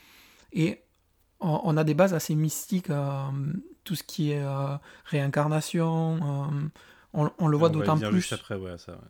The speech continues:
Speaker 1: Voilà, on le voit d'autant plus après, euh, quand on en parlera avec le, le chapitre cinq. Mais, euh, c-, ça a apporté, moi, quand j'ai découvert la série, un vrai coup de frais par rapport à ce que je connaissais déjà. Il y avait,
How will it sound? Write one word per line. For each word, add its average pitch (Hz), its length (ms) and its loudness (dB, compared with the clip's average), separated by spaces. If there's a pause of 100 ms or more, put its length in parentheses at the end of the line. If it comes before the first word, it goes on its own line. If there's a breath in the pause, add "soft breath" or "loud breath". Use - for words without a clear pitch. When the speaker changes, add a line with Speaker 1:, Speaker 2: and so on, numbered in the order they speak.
(240)
Speaker 1:
Voilà, 156 300 6
on 147 100 2
le 151 60 4
voit 156 160 6
d'autant 165 260 2
plus 180 220 -2
après, 170 380 2
euh, 139 340 0
quand 147 180 0
on 143 40 2
en 143 100 2
parlera 147 320 2
avec 143 260 -2
le, 139 380 -2 (260)
le 165 140 -2
chapitre - 400 -6
cinq. 190 280 0 (440 soft breath)
Mais, 151 260 2 (500 soft breath)
euh, 143 340 2 (560)
c-, - 280 -10
ça - 420 -2
a 165 40 2
apporté, 233 640 0 (300)
moi, 180 400 2
quand 170 160 -2
j'ai 156 100 -2
découvert 175 480 -2
la 156 100 -2
série, - 440 -4
un 160 220 2
vrai 165 360 -2
coup 190 160 -2
de - 60 -4
frais - 380 -2 (460)
par 160 120 0
rapport 165 280 2
à 165 40 2
ce - 80 -4
que - 100 -2
je - 80 -8
connaissais 170 380 0
déjà. 147 280 -2 (500 soft breath)
Il 170 60 2
y 180 40 6
avait, 202 340 4